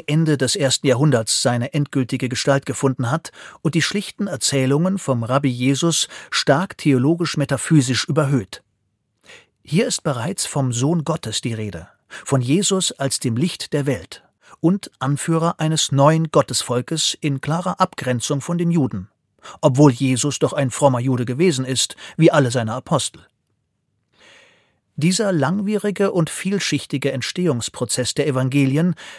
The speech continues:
erklärt manche Merkwürdigkeiten, wie die verschiedenen Fassungen des Vaterunser bei Matthäus und bei Lukas oder den doppelten Bericht von der wunderbaren Brotvermehrung bei Markus.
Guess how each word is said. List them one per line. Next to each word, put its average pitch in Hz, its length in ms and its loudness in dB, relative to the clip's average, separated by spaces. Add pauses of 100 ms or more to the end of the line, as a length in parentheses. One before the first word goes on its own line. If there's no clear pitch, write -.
(160)
erklärt 180 460 0
manche 170 380 -2
Merkwürdigkeiten, 113 1040 -2 (800)
wie 165 160 2
die 226 120 -2
verschiedenen 180 680 -4
Fassungen 147 500 -2
des 135 160 -2
Vaterunser 131 920 -4
bei 147 160 -2
Matthäus 127 600 -4
und 131 120 -4
bei 143 100 -2
Lukas 160 560 -4 (500)
oder 147 200 8
den 131 140 2
doppelten 151 360 4
Bericht 139 380 -2
von 120 140 -6
der 113 100 -4
wunderbaren 117 540 0
Brotvermehrung 123 680 0
bei 156 100 2
Markus. 165 640 0